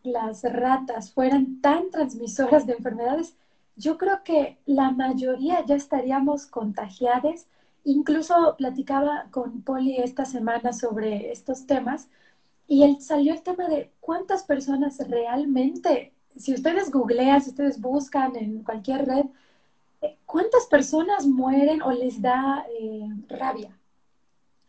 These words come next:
Y es que las ratas, ay, es, es, conviven con nosotros, con nosotros. Entonces, si realmente fueran tan transmisoras, yo creo que los índices de,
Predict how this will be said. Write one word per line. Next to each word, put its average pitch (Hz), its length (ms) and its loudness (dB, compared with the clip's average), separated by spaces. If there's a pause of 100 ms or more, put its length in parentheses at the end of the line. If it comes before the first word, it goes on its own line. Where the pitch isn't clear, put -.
(200)
Y 262 140 0
es 294 120 -2
que 381 120 0
las 302 260 2
ratas, 277 480 -4 (880)
ay, 302 320 0
es, - 220 -6
es, 285 180 -12 (200)
conviven 330 480 0
con 302 160 -2
nosotros, 302 600 -6 (220)
con 262 160 -8
nosotros. 269 540 -6
Entonces, 294 400 -2 (140)
si 311 280 2
realmente 381 840 2
fueran 311 320 -4 (180)
tan 320 340 -4
transmisoras, 262 920 -4
yo 285 200 -6
creo 349 180 -4
que 311 140 4
los 247 280 0
índices 277 680 4
de, 208 460 -2